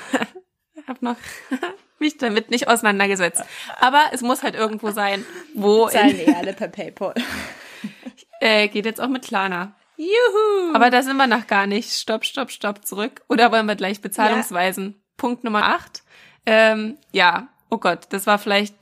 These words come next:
Speaker 1: auch das Thema, was uns in den letzten vierundzwanzig Stunden vor Livegang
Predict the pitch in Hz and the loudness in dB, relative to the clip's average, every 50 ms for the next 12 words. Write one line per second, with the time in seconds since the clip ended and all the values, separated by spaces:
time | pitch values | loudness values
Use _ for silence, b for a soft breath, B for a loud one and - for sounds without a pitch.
0 | - - 208 214 240 - - - 220 - - 226 208 208 196 214 208 202 - - | 0 2 4 4 4 2 -4 -10 -10 -8 -6 -4 -4 -4 -2 -2 -4 -4 -6 -6
1 | - 214 208 220 214 - - 208 202 202 190 190 196 190 - - - - 202 196 | -4 -4 0 0 -2 0 0 0 0 2 2 2 0 0 -2 -4 -4 -2 -4 -4
2 | 202 202 - 247 220 214 - - 226 214 - 220 202 - - 202 196 233 - - | -4 -6 -4 -4 -4 -4 -4 -4 -4 -4 -4 -6 -6 -2 -2 0 0 0 -2 -4
3 | 196 202 - - - 208 208 220 226 214 - 208 202 196 202 214 226 - - - | -6 -8 -6 -4 0 2 4 4 4 2 2 0 0 0 0 0 -2 -6 -10 -4
4 | - 185 180 185 202 220 | 0 0 0 0 0 -4